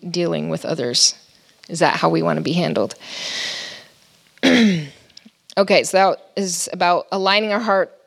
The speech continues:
in proper purity every day, forgiving others as we have been forgiven. And then the last part is, "Lead us not into temptation, but deliver us from evil." So this is proper protection.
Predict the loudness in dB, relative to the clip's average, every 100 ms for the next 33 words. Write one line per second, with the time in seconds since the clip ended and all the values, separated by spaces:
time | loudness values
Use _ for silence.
0 | _ -6 -4 -6 0 2 4 2 0 -2
1 | -2 0 -2 -2 -2 -4 0 0 0 -6
2 | -10 -8 -2 0 2 0 0 0 0 0
3 | -2 -4 -4 -2 -2 -4 -6 -4 -6 -4
4 | -4 -6 -10 -20 -20 -20 -18 -6 -2 2
5 | 4 4 4 0 2 2 0 -4 -8 -12
6 | -8 -4 2 2 2 -2 -2 -2 -4 -4
7 | -4 -4 -4 -2 0 -2 -2 -6 -12 -18
8 | -20 -20 _ -2 0 2 2 4 2 2
9 | -2 -4 -6 -8 -6 -6 -6 -8 -6 -2
10 | 0 2 0 -2 -2 4 4 4 -2 -2
11 | 0 0 0 -2 -4 -14